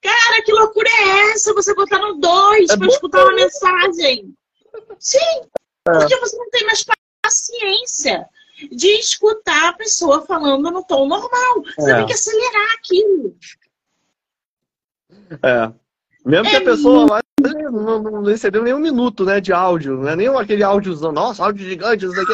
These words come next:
Speaker 2: Não, cara, é um... Pô, rapidinho, tu escuta, cara, você escutar a pessoa, é, mas, então, tem todo esse lado aí, né,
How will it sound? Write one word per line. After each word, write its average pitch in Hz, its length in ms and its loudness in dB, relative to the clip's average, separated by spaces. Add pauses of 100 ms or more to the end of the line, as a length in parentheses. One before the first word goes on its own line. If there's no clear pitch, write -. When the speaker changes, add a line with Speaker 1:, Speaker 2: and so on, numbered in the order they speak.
Speaker 2:
Não, 285 280 2
cara, 127 260 0
é 139 40 0
um... 240 360 -6 (580)
Pô, 254 200 2
rapidinho, 233 640 -4
tu - 120 -2
escuta, 277 540 0
cara, 202 180 0
você 196 220 -2
escutar 233 300 -4
a 233 40 -4
pessoa, 240 460 -2
é, 302 280 0
mas, 269 260 -4 (420)
então, 254 340 -2 (200)
tem 233 180 2
todo 240 220 0
esse 269 120 -8 (240)
lado 262 360 -2
aí, 254 180 0
né, 220 240 -6